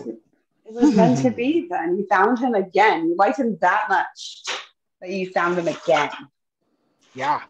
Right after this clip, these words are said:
Speaker 2: That's pretty cool.
Speaker 1: Did not expect that to happen, to be honest with you.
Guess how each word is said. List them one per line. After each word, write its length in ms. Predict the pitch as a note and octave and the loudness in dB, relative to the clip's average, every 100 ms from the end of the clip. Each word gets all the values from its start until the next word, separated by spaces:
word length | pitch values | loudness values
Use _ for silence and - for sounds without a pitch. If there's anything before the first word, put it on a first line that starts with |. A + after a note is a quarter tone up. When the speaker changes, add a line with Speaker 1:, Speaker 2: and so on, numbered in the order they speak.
| _ _ _ _ _ _ _ _ | _ _ _ _ _ _ _ _
Speaker 2:
That's 120 | E3 | -14
pretty 200 | - E3+ | -6 -4
cool. 320 | G3 - - _ _ _ _ _ _ _ _ _ _ C#3 | -4 -6 -8 _ _ _ _ _ _ _ _ _ _ -12
Speaker 1:
Did 100 | B2+ | -8
not 340 | C#3 D3 D#3+ | -6 -4 -2
expect 440 | D#3 - _ D#3+ - | -2 -6 _ -6 -2
that 180 | C#3+ C#3+ | -4 -4
to 60 | |
happen, 320 | C3 C3+ B2 | -4 -4 -4
to 60 | A#2+ | -4
be 100 | A#2+ | -4
honest 380 | B2+ B2+ B2 - | -6 -6 -6 -8
with 80 | B2+ | -6
you. 260 | C#3 C3 | -4 -6